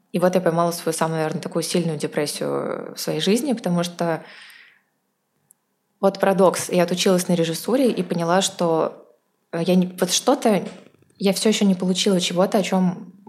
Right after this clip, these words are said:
очень долго мечтала и, и к чему хотела приблизиться. Работа на психотерапии немножко дала мне понять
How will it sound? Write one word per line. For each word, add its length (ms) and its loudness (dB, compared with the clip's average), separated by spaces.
очень 300 0
долго 260 2
мечтала 500 2
и, 120 2
и 260 0
к 60 -10
чему 240 2
хотела 320 0
приблизиться. 680 -2
Работа 360 2
на 80 4
психотерапии 720 0
немножко 420 4
дала 220 2
мне 160 4
понять 560 -2